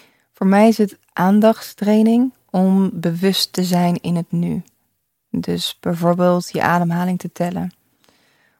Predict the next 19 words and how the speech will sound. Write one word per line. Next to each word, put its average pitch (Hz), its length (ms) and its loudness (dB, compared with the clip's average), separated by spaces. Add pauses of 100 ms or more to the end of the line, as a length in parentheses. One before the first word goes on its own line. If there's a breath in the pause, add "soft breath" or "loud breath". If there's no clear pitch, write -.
(140)
Of 185 180 0
gewoon, 185 680 4 (200)
je 185 140 0
hoeft 226 180 2
het 220 120 -2
ook 202 80 2
niet 196 180 4
met 185 140 2
je 180 100 -6
ogen 170 320 -2
dicht 160 240 -6
te 160 80 -18
doen. 165 440 -8
En 185 120 -6
je 185 100 -4
kan 214 280 0
zelfs 190 260 4
mediterend 180 640 -2
lopen. 185 500 -4